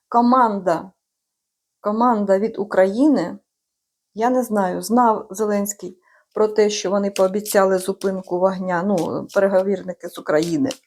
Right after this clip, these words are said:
можливо, від Єрмака, да? Мгм.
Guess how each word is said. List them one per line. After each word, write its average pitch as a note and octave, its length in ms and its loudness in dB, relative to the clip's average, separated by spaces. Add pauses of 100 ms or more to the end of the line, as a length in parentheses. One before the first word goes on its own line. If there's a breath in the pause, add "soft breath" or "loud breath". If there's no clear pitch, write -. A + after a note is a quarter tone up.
(120)
можливо, A3 320 -2
від G3 140 -4
Єрмака, F3 520 -2 (200)
да? F#3 100 -6 (1800 soft breath)
Мгм. F#3 360 -14